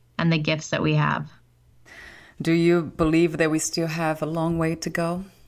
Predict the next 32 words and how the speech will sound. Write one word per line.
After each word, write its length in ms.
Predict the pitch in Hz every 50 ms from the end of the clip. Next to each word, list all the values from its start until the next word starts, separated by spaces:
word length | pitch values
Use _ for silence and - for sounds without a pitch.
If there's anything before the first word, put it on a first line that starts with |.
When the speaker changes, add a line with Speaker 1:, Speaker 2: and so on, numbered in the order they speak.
| - -
Speaker 2:
or 160 | - 160 147 147 143
we 140 | 143 139 139
are 80 | 143
Speaker 1:
<laughs> 20 | 233
Speaker 2:
somehow 600 | 220 - 208 - 160 160 156 165 139 147 165 175 - - 254 254 254 254 - - - -
<laughs> 240 | - - - - -
getting 320 | - 147 151 151 135 120
there? 260 | - 71 160 175 - - - - - - 185 180 - - - - _ 269 285 - - - - _ _ _ - -
Speaker 1:
I 60 | 208
think 300 | 185 - - 262 285 277
we're 100 | 349 294
getting 520 | 220 156 151 165 160 185 233 320 311 233 175
there, 280 | 160 143 139 147 160
but 320 | 170 185 185 180 - 170 160
Speaker 2:
Yeah. 180 | - - - - - - - - _ _ _ _ _ _ _ - - - _ _ - - - - - -
Speaker 1:
I, 340 | - - 240 302 359 - - -
I 120 | 196 262
really 440 | 320 294 214 190 208 233 269 254 196 151
feel 140 | 160 190 185
like 100 | 170 151
this 160 | 170 175 - 277
is 160 | 269 226 180
the 120 | 165 160
first 640 | 151 - - - - - 180 180 180 175 - - -
time 520 | - 175 165 160 156 143 - - - 147 - _
that 140 | 170 170 156
this 200 | 170 170 151 -
break 380 | 165 151 165 165 160 165 156 175
is 160 | 156 156 151
coming 340 | - - - 160 160 160 156
through 280 | 151 - - 170 165 156
at 220 | - 156 151 -